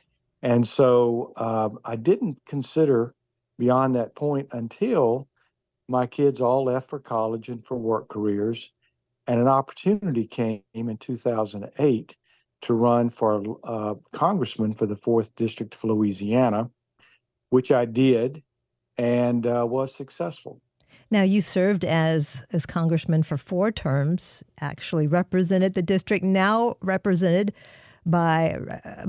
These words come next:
Speaker 2: a name we've all heard a lot these days, Mike Johnson. Can, can you tell us about your experience in Congress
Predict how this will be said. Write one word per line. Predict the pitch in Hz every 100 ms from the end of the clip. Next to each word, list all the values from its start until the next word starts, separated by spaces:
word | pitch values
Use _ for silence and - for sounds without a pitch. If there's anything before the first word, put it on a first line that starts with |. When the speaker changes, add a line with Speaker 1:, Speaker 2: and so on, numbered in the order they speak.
| 190
Speaker 2:
a | 190
name | 185 185 196
we've | 165
all | 165 196 175 160 -
heard | - 196
a | 160
lot | 151 196 254
these | 165 151
days, | 143 147 147 151 -
Mike | 170 180 196
Johnson. | - 185 262 247 - 139 - - - - -
Can, | 226 208 196
can | 240 226
you |
tell | 214 254
us | 262 262
about | 208 208
your | 208 196
experience | 165 - 190 190 180
in | 180 170
Congress | - 170 185 170 156 139 -